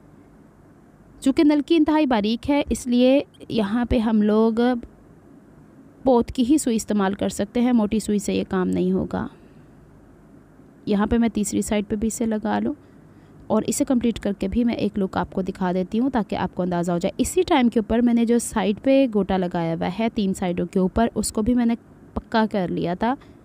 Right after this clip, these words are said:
क्योंकि जैसे जैसे गोटा आगे बढ़ता चला जाता है तो वो धागे उस पे फंसते चले जाते हैं। तो यहाँ पे एक मैं पूरी सीक्वेंस कंप्लीट कर चुकी थी।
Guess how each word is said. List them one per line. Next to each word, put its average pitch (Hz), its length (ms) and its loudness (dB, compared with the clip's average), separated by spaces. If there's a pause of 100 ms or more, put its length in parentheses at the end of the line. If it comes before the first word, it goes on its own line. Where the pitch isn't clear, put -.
(540)
क्योंकि 240 200 4
जैसे 269 260 2
जैसे 294 220 2
गोटा 247 280 2
आगे 208 240 0
बढ़ता 190 300 0
चला 190 280 -4
जाता 190 280 -2
है 240 200 0
तो 240 180 -6
वो 214 160 2
धागे 202 340 0
उस 214 120 -2
पे 214 100 -4
फंसते 190 360 -4
चले 185 240 -4
जाते 175 340 -6
हैं। 180 140 -6
तो 175 160 -6
यहाँ 190 280 -4
पे - 220 -4
एक 185 260 -4
मैं 196 140 -2
पूरी 196 220 -4
सीक्वेंस 196 480 -8
कंप्लीट 196 380 -4
कर 190 180 -2
चुकी - 300 -2
थी। 339 220 -2